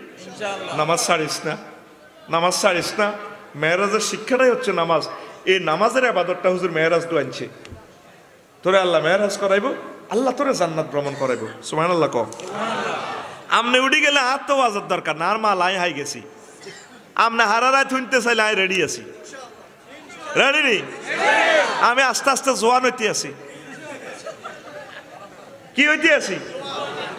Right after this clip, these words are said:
আগে পঞ্চাশ মিনিট ওয়াজ করতাম, অন তো দুই ঘন্টা ফিকে ফেলে। ঘটনা কি তা? বুঝলাম না, কি শৈল্য বল বাড়ে এমনি কেন? দাঁড়ি ধর, সাই জানলে তো চেনে ধর। আই জানলে জানলে করি, এনে এনে করবি। এনে ক, বল বাড়ে এমনি কেন?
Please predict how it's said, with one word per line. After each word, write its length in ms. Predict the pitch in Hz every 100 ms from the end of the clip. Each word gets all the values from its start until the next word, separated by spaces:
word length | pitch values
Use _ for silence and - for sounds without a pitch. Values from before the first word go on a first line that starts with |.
| - -
আগে 220 | 262 262
পঞ্চাশ 440 | 247 254 269 254
মিনিট 240 | 294 302 285
ওয়াজ 260 | 254 190
করতাম, 320 | 196 196 190
অন 140 | 254 277
তো 80 | 262
দুই 200 | 196 269
ঘন্টা 260 | 254 233
ফিকে 260 | 185 180 175
ফেলে। 200 | 151 147
ঘটনা 340 | 185 247 233
কি 120 | 175
তা? 240 | 143 147 135 - - - - - - - -
বুঝলাম 340 | 254 240 240 185
না, 120 | 165
কি 180 | 202 202
শৈল্য 280 | 226 240
বল 280 | 240 190 185
বাড়ে 300 | 180 202 202
এমনি 200 | 147 135
কেন? 220 | 117 110 104 - - - - - - - - - - - - - - - 165
দাঁড়ি 220 | 269 339
ধর, 180 | 320 277
সাই 300 | - 226 277
জানলে 220 | 277 262
তো 80 | 254
চেনে 300 | - 226 220
ধর। 180 | 202 147 - - - -
আই 160 | 262
জানলে 240 | 277 269 247
জানলে 200 | 240 226
করি, 160 | 214
এনে 180 | 180 170
এনে 140 | 170 156
করবি। 260 | 143 117 107 - - - - - - -
এনে 200 | 226 247
ক, 220 | 214 175 127 - -
বল 220 | 208 262
বাড়ে 280 | 240 247 277
এমনি 260 | 269 202 170
কেন? 220 | 143